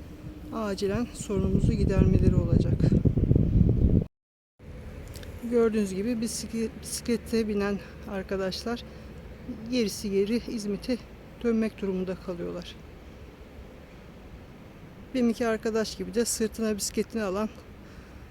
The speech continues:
e, araçların geçtiği yoldan gitmeye gayret ediyor.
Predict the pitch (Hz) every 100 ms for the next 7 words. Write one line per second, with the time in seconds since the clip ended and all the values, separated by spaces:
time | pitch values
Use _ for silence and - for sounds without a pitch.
0 | - - 202 208 180 - 233 233 - 226
1 | 214 214 208 - - 214 214 190 175 220
2 | 226 - - 208 190 196 196 214 - -
3 | 208 190 196 185 180 180